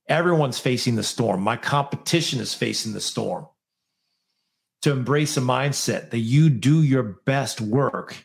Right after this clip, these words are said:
in the face of storms, that you do your best work in the face of market, quote unquote, market shifts, that you do your best work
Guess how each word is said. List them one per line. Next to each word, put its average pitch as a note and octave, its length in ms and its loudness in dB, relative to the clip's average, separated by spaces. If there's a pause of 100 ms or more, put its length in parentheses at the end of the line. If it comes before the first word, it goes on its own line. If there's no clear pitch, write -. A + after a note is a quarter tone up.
(140)
in A#2 100 2
the G#2+ 80 0
face A#2+ 380 -2
of G2 100 -6
storms, A2 580 -4
that A#2 100 -6
you A#2+ 160 0
do C#3+ 240 2
your C3+ 180 0
best B2 400 -4
work B2+ 400 -2 (400)
in C3 80 0
the B2 80 -2
face C3+ 380 -2
of G#2 160 -6
market, B2 460 -2
quote D3 200 0
unquote, C3+ 420 0
market A#2+ 440 -2
shifts, - 480 -2
that C3 160 0
you C#3+ 140 4
do C3+ 220 2
your D3 200 2
best B2+ 360 -2
work B2 440 0